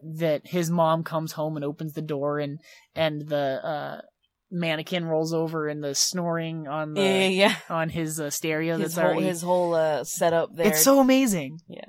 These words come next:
Speaker 1: It would have to be that minute.
Speaker 2: Okay.
Speaker 1: Um, I don't know.
Speaker 2: It's pretty elaborate.
Speaker 1: Yeah, it's kind of amazing.
Speaker 2: And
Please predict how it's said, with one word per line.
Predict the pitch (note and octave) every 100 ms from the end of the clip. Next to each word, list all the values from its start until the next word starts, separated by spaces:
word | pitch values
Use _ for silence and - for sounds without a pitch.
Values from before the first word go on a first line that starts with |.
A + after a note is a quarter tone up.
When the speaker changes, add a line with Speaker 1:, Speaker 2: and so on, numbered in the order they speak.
| F#3
Speaker 1:
It |
would | A3+
have | G#3 F3+
to | E3
be | C#3+
that | A2
minute. | F2 D#2 - _ _ -
Speaker 2:
Okay. | F#3 - D#3+ E3 F#3+ G#3+ _ _ _ _ -
Speaker 1:
Um, | D#3+ B2 F#2+ D#3 _ _ _ _ _ _ _ _ - - _ -
I | D#3+
don't | C#3+
know. | A2 - F3
Speaker 2:
It's | -
pretty | F4 B3+
elaborate. | F3+ F#3 E3 C#3+ - _ _ _ _ - - - -
Speaker 1:
Yeah, | A3+ B3 F3
it's | E3+ -
kind | - A3+
of |
amazing. | E3 C3 G#2+ - -
Speaker 2:
And | G#3 G3+